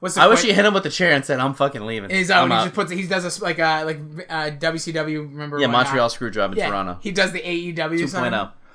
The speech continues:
Speaker 1: Uh, so then we get to Charlotte Flair and Trish Stratus,
Speaker 2: Way
Speaker 1: which
Speaker 2: better than expected, and longer than expected.
Speaker 1: Longer than expected, which in the, in the
Speaker 2: The second
Speaker 1: it,
Speaker 2: longest match on the card.
Speaker 1: it was, which, you know, Triple H wasn't on the card, so he
Speaker 2: Yeah.
Speaker 1: couldn't have the longest match.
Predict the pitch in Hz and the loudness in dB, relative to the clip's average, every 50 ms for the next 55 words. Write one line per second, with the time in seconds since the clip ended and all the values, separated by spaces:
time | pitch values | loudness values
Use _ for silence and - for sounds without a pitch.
0 | - - - - - - 165 165 165 165 160 - 196 185 269 302 359 359 277 - | -20 -20 -20 -10 -4 0 2 2 2 2 2 2 4 4 4 4 2 0 0 0
1 | 254 - - 220 - - - - 240 233 220 262 269 269 269 262 262 - - 208 | 0 0 -2 -4 -6 -4 -4 -2 0 0 2 4 4 4 2 0 -2 -6 -8 -6
2 | 220 214 214 214 208 208 - 175 156 - - - 202 196 - - - - 175 170 | -4 -2 0 0 0 -2 -4 -6 -8 -8 -6 -6 -6 -6 -6 -10 -10 -6 -4 -2
3 | 156 147 139 123 104 85 - - - - - - 98 127 143 135 117 110 110 104 | -2 -2 -2 -6 -8 -10 -12 -12 -12 -14 -10 -2 2 4 4 6 4 4 2 0
4 | 98 92 95 - - - 82 - - 107 101 - 131 131 127 120 135 175 165 101 | -2 -4 -8 -10 -12 -14 -16 -14 -16 -18 -10 -6 -4 -4 -2 -2 -4 -4 -4 -6
5 | - - 80 82 - 226 190 180 190 220 262 320 339 349 330 302 294 277 233 - | -10 -12 -14 -16 -12 -10 -6 -2 2 2 4 4 2 0 -2 -2 -4 -4 -4 -4
6 | - 247 233 233 - 226 190 180 185 196 185 165 156 147 - 226 214 220 185 - | -2 -2 -2 -2 -2 -4 -4 -4 -6 -6 -6 -8 -8 -10 -6 -4 -4 -2 0 0
7 | - 214 233 233 226 208 214 214 202 - 208 214 - 190 151 135 - 269 330 262 | 2 2 0 2 2 0 0 0 0 -2 -2 -2 -2 -4 -8 -8 -10 -12 -12 -8
8 | - 156 156 160 202 254 220 165 147 143 151 170 180 175 165 - - 175 175 175 | -8 -6 -2 0 2 2 2 2 -2 -6 -2 0 0 0 0 -4 -8 -8 -6 -6
9 | 170 156 - - 165 170 175 175 165 156 139 131 131 120 127 - - 127 120 117 | -6 -4 -4 -4 -2 -2 -2 -2 -2 -4 -8 -10 -10 -14 -12 -10 -8 -8 -8 -10
10 | - 135 135 139 - 135 135 139 127 131 135 135 127 120 - - - 175 131 113 | -10 -12 -12 -10 -10 -10 -8 -8 -8 -8 -10 -12 -12 -14 -12 -12 -10 -10 -8 -10
11 | - - - | -12 -14 -20